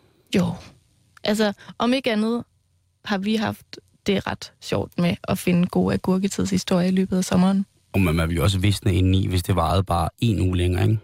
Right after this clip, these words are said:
Speaker 1: Måske lidt.
Speaker 2: Det, så ville jeg ikke kunne overskue det mere.
Speaker 1: <laughs> Nej.
Speaker 2: Så ville det kun være Kanal fem og sove på sofaen.
Speaker 1: Lidt, lidt højere likstal må godt komme på nu.
Speaker 2: Det er et mærkeligt ord, det der.
Speaker 1: Liks.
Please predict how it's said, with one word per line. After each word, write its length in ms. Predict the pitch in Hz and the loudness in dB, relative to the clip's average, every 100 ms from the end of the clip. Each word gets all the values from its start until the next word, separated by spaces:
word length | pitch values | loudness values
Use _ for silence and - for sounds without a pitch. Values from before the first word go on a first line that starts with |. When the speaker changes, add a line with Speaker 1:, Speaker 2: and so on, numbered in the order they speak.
| _ _ _ _ _ _ _ | _ _ _ _ _ _ _
Speaker 1:
Måske 360 | 277 - - - | -2 -2 -6 -4
lidt. 340 | 185 185 - - _ _ _ _ _ | 0 0 -2 -12 _ _ _ _ _
Speaker 2:
Det, 140 | 110 - - | -2 -2 -6
så 160 | - | 0
ville 140 | 95 87 | 2 2
jeg 60 | |
ikke 80 | 87 | -2
kunne 140 | - | -2
overskue 320 | 92 92 - 107 | -2 -2 -2 -2
det 80 | |
mere. 180 | 107 101 - | -2 -2 0
Speaker 1:
<laughs> 0 | |
Nej. 400 | 226 - - - | 0 0 -4 -4
Speaker 2:
Så 100 | - | 2
ville 80 | 107 | 2
det 100 | 107 | 2
kun 200 | - 104 | 2 2
være 100 | 101 | 2
Kanal 220 | - 90 | 2 0
fem 240 | 90 98 - | 2 -2 0
og 120 | 95 | -2
sove 180 | - 90 | 0 0
på 80 | 92 | 0
sofaen. 420 | 95 92 - - - _ _ - _ _ - - _ _ _ _ | 0 -2 -2 -6 -12 _ _ -20 _ _ -20 -20 _ _ _ _
Speaker 1:
Lidt, 180 | 233 247 - - | 0 0 -6 -4
lidt 220 | 311 311 | -2 0
højere 240 | 262 240 | 0 2
likstal 560 | 240 233 - 202 180 196 - _ | 0 -2 -4 -4 -2 -4 -10 _
må 140 | 196 185 | -2 0
godt 220 | 185 - | -2 -4
komme 220 | 185 180 | -4 -2
på 200 | 202 190 - | -2 -2 2
nu. 160 | 165 - _ _ _ - | 2 0 _ _ _ -2
Speaker 2:
Det 80 | 101 | 0
er 40 | |
et 140 | 85 80 | 0 -2
mærkeligt 320 | 85 80 - 80 | -4 -4 -2 -2
ord, 100 | - | -2
det 100 | 82 | -2
der. 280 | - - - - _ | -4 -10 -20 -20 _
Speaker 1:
Liks. 480 | 190 165 - - | 2 2 -4 -10